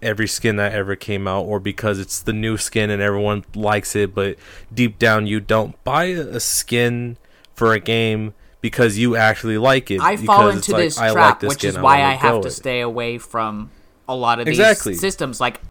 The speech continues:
Speaker 2: when I, when I play Borderlands three, thank God there's no microtransactions because I want all those skins. I want all the heads. See, uh,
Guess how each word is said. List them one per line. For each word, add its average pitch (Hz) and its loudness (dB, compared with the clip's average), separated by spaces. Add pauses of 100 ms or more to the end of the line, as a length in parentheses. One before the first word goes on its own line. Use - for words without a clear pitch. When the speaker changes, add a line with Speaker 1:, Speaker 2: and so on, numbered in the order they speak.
(160)
Speaker 2:
when 147 -2
I, 165 2
when 151 -2
I 165 6
play 220 4
Borderlands 208 2
three, 190 -6 (380)
thank 165 0
God 175 6
there's 180 -2
no 175 0
microtransactions 147 -4
because 139 -6
I 131 4
want 139 0
all 113 -4
those 123 -4
skins. 143 -8
I 117 -2
want 120 -2
all 113 -4
the 107 -10
heads. 160 -8
See, - -8
uh, 123 -8